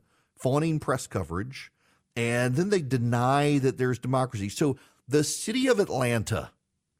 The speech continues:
listened to the black residents of the city who want the police better trained. And they voted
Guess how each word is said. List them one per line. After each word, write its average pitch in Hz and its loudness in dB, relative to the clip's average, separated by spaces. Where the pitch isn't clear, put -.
listened 170 2
to 151 4
the 131 2
black 120 0
residents 110 2
of 98 -2
the 107 -4
city 104 -2
who 123 0
want 131 0
the 147 -2
police 127 -2
better 127 -2
trained. 113 -8
And 147 2
they 170 4
voted 147 4